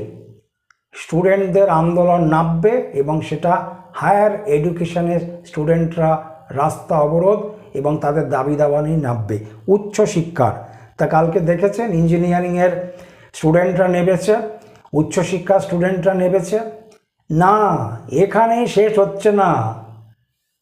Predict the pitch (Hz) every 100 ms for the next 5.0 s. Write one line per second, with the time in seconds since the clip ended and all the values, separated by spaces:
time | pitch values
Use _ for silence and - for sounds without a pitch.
0 | _ 135 151 175 185 185 165 175 202 233
1 | 220 226 220 220 214 214 214 - 180 202
2 | 208 202 190 196 196 196 190 190 202 202
3 | - - - _ _ _ _ - 135 175
4 | 202 214 208 202 196 165 156 160 160